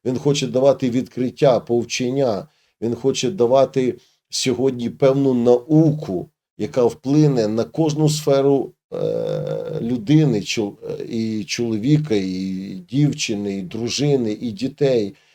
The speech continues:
Він хоче впливати. Амінь. Тому Христос і говорить, що коли ви підете на місію, будете проповідувати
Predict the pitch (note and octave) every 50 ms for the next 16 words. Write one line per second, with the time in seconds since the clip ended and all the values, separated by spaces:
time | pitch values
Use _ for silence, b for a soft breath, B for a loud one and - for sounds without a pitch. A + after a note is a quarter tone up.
0 | b _ G2+ A#2 B2 A#2+ A#2+ - B2+ C#3+ D3+ D3+ - C3+ B2+ A#2 A2+ - - A2+
1 | A2+ A2+ G#2+ A#2 A#2 A2 G#2 - - G2 G2 - - A#2 A#2+ B2+ A#2+ A2+ G2+ F2+
2 | - - _ b b b b b b b _ - C3 D3+ E3+ F3 D#3+ C3+ - -
3 | - - B2+ B2+ - - - D#3+ D#3 D3+ D3+ D3+ C3+ B2 C3+ C#3 C3+ C#3 B2 G#2+
4 | G2+ F#2+ - - - G#2+ G2+ - - B2 B2+ B2+ B2+ B2 B2 - A#2+ G#2 C3 C#3+
5 | D#3 D3+ D3+ C#3 C#3 C#3 C#3 C#3 C#3+ C#3+ C#3+ C#3 - - G2+ F2+ F#2+ G#2 G#2 -
6 | - G#2 - - A#2+ A#2+ - B2+ B2+ C#3+ D3+ D#3 D3+ C#3+ C3 A#2+ A#2 - A#2+ A2+
7 | D3